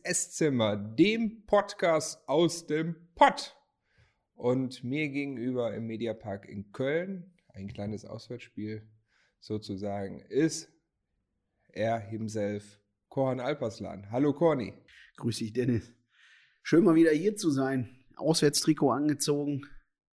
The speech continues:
Speaker 1: Schöne Stadt, oder? Schöne Aussicht im
Speaker 2: Ja, die
Speaker 1: Mediapark hier in
Speaker 2: Aussicht hier
Speaker 1: Köln.
Speaker 2: ist ganz gut. Ne, hab ich im letzten Podcast ja auch schon gesagt. Ne, ich bin ja ganz froh, dass hier wieder Leute unterwegs sind, ne?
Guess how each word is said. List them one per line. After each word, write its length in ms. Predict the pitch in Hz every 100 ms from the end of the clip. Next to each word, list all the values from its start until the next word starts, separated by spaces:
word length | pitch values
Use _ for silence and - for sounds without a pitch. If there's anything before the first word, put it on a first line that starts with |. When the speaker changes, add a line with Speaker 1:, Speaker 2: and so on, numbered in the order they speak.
| _ _ _ _
Speaker 1:
Schöne 320 | - - 127 113
Stadt, 320 | - 104 85
oder? 300 | 104 170 156
Schöne 340 | - 156 139
Aussicht 560 | 92 107 104 101 104 -
im 160 | 101 107
Speaker 2:
Ja, 80 |
die 60 | 107
Speaker 1:
Mediapark 60 | -
hier 100 | 165
in 120 | -
Speaker 2:
Aussicht 260 | 202 202 -
hier 60 | 110
Speaker 1:
Köln. 20 |
Speaker 2:
ist 100 | 101
ganz 220 | 135 139
gut. 480 | 139 170 226 - - -
Ne, 220 | 131 165
hab 80 | 151
ich 100 | 156
im 80 | 127
letzten 340 | 127 - -
Podcast 480 | 139 151 - 139 139
ja 80 | 123
auch 120 | 123
schon 220 | 143 147
gesagt. 400 | 143 135 151 147
Ne, 100 | -
ich 120 | 131 131
bin 100 | 135
ja 120 | 131
ganz 200 | 127 127
froh, 220 | - 135
dass 120 | 135 120
hier 140 | 135
wieder 160 | 135 127
Leute 260 | 127 175 -
unterwegs 520 | 117 101 104 104 -
sind, 180 | - -
ne? 180 | 160